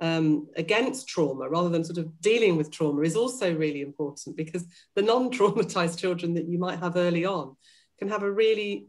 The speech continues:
positive and secure relationship with you. And that just seems to me incredibly hopeful that you're in that role and you can have that impact. So that's kind of sticking with me a bit.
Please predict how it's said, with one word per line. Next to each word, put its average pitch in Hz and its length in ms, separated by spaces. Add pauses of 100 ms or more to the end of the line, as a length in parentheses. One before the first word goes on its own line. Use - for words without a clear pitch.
(120)
positive 190 680 (300)
and 202 120
secure 208 500
relationship 190 880 (200)
with 180 160
you. 202 340
And 139 120
that 165 180
just 180 180
seems 180 300
to 185 60
me 180 140
incredibly 165 640 (160)
hopeful - 580 (240)
that - 100
you're 170 140
in 170 120
that 151 180
role 151 420
and 139 120
you 143 60
can 151 160
have 156 200
that 143 240 (100)
impact. 165 520
So - 360 (760)
that's 175 260
kind 151 220
of 143 100
sticking 151 480
with 143 140
me 139 160
a 131 40
bit. 135 240